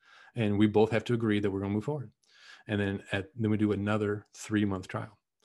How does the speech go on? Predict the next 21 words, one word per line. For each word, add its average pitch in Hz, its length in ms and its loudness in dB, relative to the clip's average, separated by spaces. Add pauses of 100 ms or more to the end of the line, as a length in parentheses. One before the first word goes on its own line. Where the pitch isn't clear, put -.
(360)
And 101 80 -2
at - 80 -4
the 98 80 -4
end 98 100 0
of 98 80 -2
three 107 120 0
months, 113 360 0
they 98 80 -4
become 95 260 -8
an 90 80 -8
employee. 104 400 -10 (640)
And 101 140 -4 (120)
only 117 380 2
then 113 220 0
do 104 80 0
they 92 80 0
become 95 160 -6
an 92 80 -6
employee. 95 380 -8 (580)
And 92 440 -6 (120)
th-, 107 120 -14